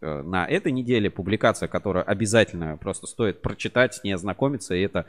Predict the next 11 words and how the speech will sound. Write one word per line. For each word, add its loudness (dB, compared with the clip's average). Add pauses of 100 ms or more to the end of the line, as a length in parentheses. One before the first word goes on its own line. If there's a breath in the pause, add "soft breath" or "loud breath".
(240 loud breath)
войдет 4
в -10
золотой 4
фонд, 0
э, 2
публикаций, 2 (260 loud breath)
это 4
интервью 4
с -4 (180)
Александром 0
Казуниным -2